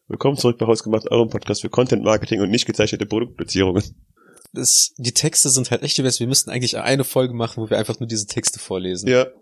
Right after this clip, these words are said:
Speaker 2: Oder, ähm, wenn wir den Text geschrieben haben, auch nochmal als Vorgeplänkel zur Einleitung der Folge. Einfach liest du das so in einem monotonen, gelangweilten Ton nochmal ein.
Speaker 1: Mhm.
Speaker 2: Weil ich find, also die, ich find die Titel halt auch echt gut,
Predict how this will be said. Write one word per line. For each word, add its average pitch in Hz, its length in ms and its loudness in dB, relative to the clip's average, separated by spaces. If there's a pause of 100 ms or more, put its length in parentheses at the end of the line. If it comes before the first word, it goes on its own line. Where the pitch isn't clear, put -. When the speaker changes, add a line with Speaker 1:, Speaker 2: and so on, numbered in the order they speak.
(520)
Speaker 2:
Oder, 143 580 4 (400)
ähm, 113 420 0 (600)
wenn 127 180 2
wir 156 80 2
den 139 140 0
Text - 260 0
geschrieben 135 420 -2
haben, 127 220 0
auch 123 140 -2
nochmal 120 280 -2
als 113 140 0
Vorgeplänkel 120 600 0
zur - 140 -2
Einleitung 107 380 -2
der 101 80 -2
Folge. 95 400 -2
Einfach 101 320 -10 (360)
liest 120 220 2
du - 60 -6
das 107 160 4
so 113 80 -4
in 107 80 -4
einem 101 100 -4
monotonen, 110 540 0
gelangweilten 98 600 -2
Ton 101 280 -4
nochmal 95 320 -6
ein. 90 240 -2
Speaker 1:
Mhm. - 920 -14
Speaker 2:
Weil 107 480 2 (400)
ich - 160 2
find, 135 140 0
also 110 180 -2
die, 110 300 -2
ich - 140 -4
find 131 160 0
die 113 60 -6
Titel 151 400 0
halt 123 180 0
auch - 160 -4
echt - 160 -10
gut, 151 160 0